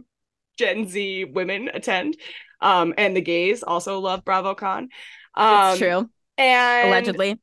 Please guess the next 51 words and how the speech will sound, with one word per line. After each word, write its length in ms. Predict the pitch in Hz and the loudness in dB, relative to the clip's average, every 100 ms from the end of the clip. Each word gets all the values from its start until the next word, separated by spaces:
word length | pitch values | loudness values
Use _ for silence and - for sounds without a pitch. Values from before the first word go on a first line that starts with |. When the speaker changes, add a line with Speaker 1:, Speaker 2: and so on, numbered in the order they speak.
| - | 0
Speaker 1:
I 340 | 262 269 269 | 4 6 6
would 380 | 269 269 277 277 233 | 4 2 2 2 -4
love 460 | 226 220 220 226 - | -4 0 0 0 -4
to 120 | 311 | -8
go. 360 | 196 185 339 554 | -4 -4 -4 -8
It's, 120 | - | -8
like, 140 | 220 214 | -8 -6
one 300 | 214 208 202 | -4 -4 -4
of 100 | 202 | -4
my, 240 | 196 175 | -4 -4
like, 220 | 202 190 | -4 0
I 160 | 196 202 | 2 0
would 180 | 208 196 | -2 -6
just 280 | 208 - 202 | -12 -12 -8
love 140 | 190 | -6
to 100 | 233 | -4
experience 380 | 208 202 190 208 | -6 -4 -6 -2
it. 100 | 226 | -2
I 100 | 202 | 0
would 100 | 190 | 0
love 140 | 185 185 | 0 -2
to 120 | 214 | -4
experience 480 | 185 - 190 185 220 | -4 -6 -8 -6 -4
it 100 | 170 | -4
in 180 | 185 | -4
Vegas. 640 | 160 175 180 226 311 - - - - - _ | 0 0 2 -2 -2 -6 -8 -16 -20 -20 _
Um, 340 | 214 214 214 | 2 2 0
and 120 | 220 226 | 0 0
I 100 | 233 | 0
am 100 | 247 | -2
here 160 | 269 | -2
to 80 | 262 | -4
report 540 | 277 277 269 247 220 | -6 -6 -2 -2 -2
that 220 | 226 208 - | -4 -4 -4
tickets 520 | 254 240 277 - - | -10 -8 -10 -10 -10
sold 360 | - 233 247 | -2 2 2
out 380 | 254 190 208 254 - | 4 2 2 0 -2
in 220 | 202 185 | -4 -4
record 720 | - 185 185 190 190 226 240 | -4 -4 -2 -4 -2 -6 -6
time 600 | - 233 190 196 226 277 | -8 0 2 2 0 -4
for 260 | 294 240 208 | -8 -6 -4
the 240 | 190 208 | -4 -8
third 560 | 196 - 202 208 214 214 | -8 -8 -2 4 4 4
year 340 | 214 202 190 185 | 0 0 0 -2
in 180 | 165 | -4
a 40 | 170 | -4
row 380 | 165 147 139 185 | -2 -2 -4 -6
for 140 | - | -8
this 220 | 165 170 - | -6 -6 -8
<laughs> 0 | |
event 400 | 170 147 - | -8 -10 -12